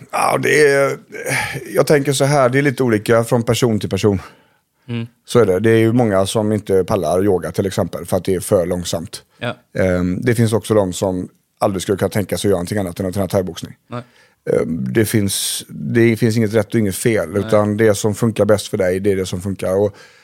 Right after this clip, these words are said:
Speaker 1: träning ska liksom fylla på med energi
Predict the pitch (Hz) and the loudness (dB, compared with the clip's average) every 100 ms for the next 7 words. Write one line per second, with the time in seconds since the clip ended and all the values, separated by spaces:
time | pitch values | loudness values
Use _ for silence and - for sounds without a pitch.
0 | _ _ _ - 123 120 98 98 92 - | _ _ _ -4 2 4 2 -2 -4 2
1 | 107 92 90 87 - _ _ _ 104 - | 4 4 2 -2 -16 _ _ _ -10 -6
2 | 90 82 110 117 117 113 117 113 104 110 | -6 -2 0 0 0 -2 -2 -2 -4 -4
3 | 92 | -8